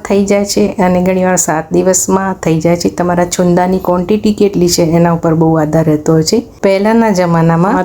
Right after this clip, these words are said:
તો દસથી પંદર કિલો ચૂંદો અથાતો, કારણ કે વસ્તારી ઘર હોય એટલે શાકમાં સાંજે બધાને ન ચાલે એવું હોય તો ભાખરીને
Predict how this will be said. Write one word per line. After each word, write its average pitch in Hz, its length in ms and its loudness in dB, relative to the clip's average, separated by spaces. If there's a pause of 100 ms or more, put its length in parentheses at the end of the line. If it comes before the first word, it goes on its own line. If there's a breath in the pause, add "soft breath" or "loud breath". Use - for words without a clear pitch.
તો 196 80 2 (100)
દસથી 185 420 0
પંદર 185 360 -2
કિલો 185 200 0 (120)
ચૂંદો 175 300 2 (240)
અથાતો, 160 440 -4 (840 loud breath)
કારણ 180 220 -2
કે 185 140 0
વસ્તારી 185 520 -2
ઘર 185 260 2
હોય 156 220 -2 (680)
એટલે 185 240 0 (120)
શાકમાં 190 760 -2
સાંજે 156 340 -2 (120)
બધાને 180 320 0
ન 190 120 2 (200)
ચાલે 165 240 0
એવું 175 180 4
હોય 175 220 2
તો 196 40 2
ભાખરીને 170 540 0